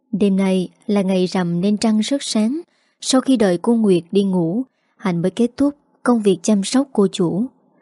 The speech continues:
Cô không xuống nhà co để nghỉ ngơi, mà ra hiên ngồi, ánh mắt vô hồn nhìn vào khoảng trời đen tối, không một chút hy vọng. Mấy ngày hôm nay, cậu Khôi tuyển thêm hai người giúp việc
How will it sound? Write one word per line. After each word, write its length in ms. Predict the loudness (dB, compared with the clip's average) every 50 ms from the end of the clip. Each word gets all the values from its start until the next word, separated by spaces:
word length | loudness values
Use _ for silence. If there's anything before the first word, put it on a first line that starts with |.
| _ _ _ _ _ _
Cô 120 | 0 0
không 200 | 2 2 0 -2
xuống 280 | 0 0 0 0 2 2
nhà 200 | 0 0 -2 -4
co 220 | -4 -2 -2 -2
để 140 | -2 -2 -2
nghỉ 260 | -2 -2 -2 -2 -4
ngơi, 320 | -2 -2 0 0 0 -2 -4 -6 _ _ _ _ -4
mà 120 | -4 -2
ra 160 | -2 0 0
hiên 300 | 0 2 2 0 0 0
ngồi, 340 | 0 0 0 0 -2 -4 -8 -10 _ _ _ _ _ _
ánh 220 | -4 -2 0 0
mắt 220 | 0 -2 -2 -2 0
vô 180 | 2 4 4
hồn 360 | 4 2 2 0 0 -2 -4 -8 -8 _ 2
nhìn 180 | 2 2 4
vào 220 | 2 0 0 0 -2
khoảng 340 | 0 0 0 0 0 -2 -2
trời 240 | 0 0 0 0 0
đen 240 | 0 0 0 0 0
tối, 400 | 2 2 2 2 2 -2 -4 -8 -6
không 180 | -2 0 0 2
một 220 | 2 0 -2 0
chút 180 | 0 0 0 0 -2
hy 240 | -2 2 2 2 4
vọng. 260 | 2 0 -2 -2 -6 -12 -16 _ _ _ _ _ _ _ _ _ _ _ _ _ _ _ _ _ _ _ _ _ _ _ _ _ _ _ _ _ _
Mấy 160 | 0 0 2
ngày 180 | 2 2 2 2
hôm 220 | 2 2 2 2
nay, 260 | 2 2 2 2 0 -2 -6 _ _ _ _ _ _
cậu 160 | 0 0 0
Khôi 260 | 2 2 4 4 4
tuyển 300 | 4 4 2 2 2 2
thêm 200 | 0 2 2 4
hai 160 | 4 4 4
người 160 | 4 2 2 2
giúp 140 | 0 -2 -4 _
việc 180 | 2 2 2 2